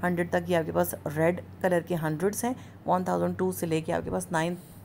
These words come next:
थाउजेंड तक आपके पास लार्ज नंबर कार्ड्स के ऊपर प्रिंटेड हैं, ठीक है। ग्रुप आइडेंटिफाइंग न्यूमरल्स, इसमें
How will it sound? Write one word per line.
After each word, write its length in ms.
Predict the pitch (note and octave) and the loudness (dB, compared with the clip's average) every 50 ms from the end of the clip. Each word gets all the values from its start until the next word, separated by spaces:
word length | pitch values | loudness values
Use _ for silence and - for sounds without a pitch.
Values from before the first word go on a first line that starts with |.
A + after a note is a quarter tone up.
| - - - F3+ | -16 -6 0 0
थाउजेंड 280 | E3 D#3 E3 D#3+ D#3+ | 2 2 2 -2 -2
तक 120 | E3 D#3+ E3 | -2 -2 -4
आपके 240 | D#3+ - - - | -4 -6 -8 -8
पास 300 | - - F#3 A3+ - - - - - - - - - | -2 0 0 0 0 -4 -12 -16 -20 -20 -18 -10 -4
लार्ज 240 | E3+ F3 E3 E3+ E3 E3+ | 0 2 2 2 0 -2
नंबर 180 | E3 D#3+ E3 | -4 -4 -4
कार्ड्स 340 | D#3+ D#3+ E3 E3 E3 D#3 - | -2 0 0 0 0 -2 -4
के 80 | - D#3+ | -4 -4
ऊपर 260 | D#3+ D#3 - G3+ C4 | -4 0 2 0 0
प्रिंटेड 560 | C4+ - - - D#3+ D3+ C#3+ C#3+ - C#3 C#3+ | 0 -4 -4 -2 -2 -2 -2 -2 -4 -6 -6
हैं, 160 | D#3 D#3 E3 - - - - - - - - | -6 -10 -10 -12 -14 -16 -16 -16 -16 -14 -8
ठीक 180 | - F#3+ F#3 - | -6 -6 -2 0
है। 120 | C#4 D4+ - - - - - - - - E3 | -2 -2 -2 -6 -16 -16 -16 -16 -14 -6 0
ग्रुप 240 | F#3 A3+ C#4+ C4+ - - - | 4 4 4 4 0 0 2
आइडेंटिफाइंग 760 | - G#3+ G3 G#3 G#3+ G#3 G#3+ G#3 - G3+ F#3+ G3 G3 G3 F#3+ | 2 2 2 0 -2 -2 -4 -2 0 0 0 0 0 0 0
न्यूमरल्स, 540 | F3+ E3+ D#3+ D3+ D3 D3+ D3+ D#3 D#3 - - - - - - - - - - - - - - - - - - | 2 2 2 2 0 -2 -2 -2 -4 -6 -8 -10 -18 -20 -20 -20 -20 -20 -20 -20 -20 -20 -20 -20 -18 -8 -2
इसमें 400 | B3+ D4+ - - C4+ C#4 C#4+ D4 | -2 0 0 2 2 2 2 2